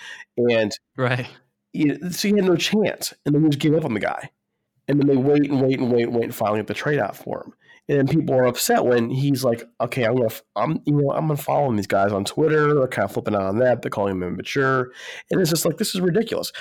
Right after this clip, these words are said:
Speaker 1: I don't care if you like Rosen or not. I mean, he's not always a likable guy. I'm not a big Rosen fan myself,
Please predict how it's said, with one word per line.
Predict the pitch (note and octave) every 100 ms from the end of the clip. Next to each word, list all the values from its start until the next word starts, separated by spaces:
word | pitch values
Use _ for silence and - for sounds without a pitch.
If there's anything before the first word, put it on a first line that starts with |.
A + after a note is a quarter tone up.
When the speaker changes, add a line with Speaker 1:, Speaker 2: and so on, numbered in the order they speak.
| - -
Speaker 1:
I | -
don't | C#4 -
care | D#3+
if | -
you | C3
like | A#2 A2
Rosen | A#2+ A#2 G2+
or | G#2
not. | A2+
I | F#2+
mean, | G2+ A2
he's | A#2+
not | C3+ F3
always | - C3 C#3 B2
a |
likable | G#2+ A2+ -
guy. | G#2+ B2
I'm | F#2+ F3
not | G3+
a | C3
big | C3 A2+
Rosen | A#2 A2
fan | G2+ A2
myself, | F#2+ G2 - G2+